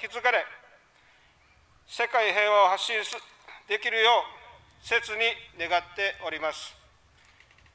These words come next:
全戦没者への追悼の意を込めて、また、昨年から続く新型コロナウイルス感染症でお亡くなりになられた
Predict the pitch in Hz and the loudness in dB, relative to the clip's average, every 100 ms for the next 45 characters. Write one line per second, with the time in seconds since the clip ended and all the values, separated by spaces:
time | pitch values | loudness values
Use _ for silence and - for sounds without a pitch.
0 | _ - _ _ _ _ _ _ _ _ | _ -20 _ _ _ _ _ _ _ _
1 | _ _ 202 226 202 214 208 208 - 208 | _ _ 0 0 0 -2 -2 -2 0 0
2 | 208 185 - - 226 226 233 220 214 226 | 4 2 0 -8 -6 -4 0 0 2 0
3 | 240 - 208 196 170 147 - _ _ _ | -2 -2 -2 -2 -4 -6 -14 _ _ _
4 | _ _ _ _ _ _ 175 180 202 202 | _ _ _ _ _ _ -6 2 4 2
5 | 202 - - - _ _ _ _ - - | -2 -20 -20 -20 _ _ _ _ -8 -4
6 | 185 233 226 214 226 214 208 202 202 220 | -2 0 0 2 0 0 -4 -8 -2 0
7 | 220 - - - - - 214 233 226 226 | -2 -6 -20 -20 -16 -8 -4 -2 0 0
8 | 226 226 226 220 220 226 190 - - - | 0 -2 0 2 2 2 -4 -8 -12 -20
9 | _ - 202 208 226 214 - 220 208 220 | _ 0 0 0 -2 -4 -2 -2 0 0
10 | 220 - - - - 190 208 208 202 202 | -2 -10 -20 -16 -4 0 0 0 -2 2
11 | 202 208 214 190 | 4 4 2 -2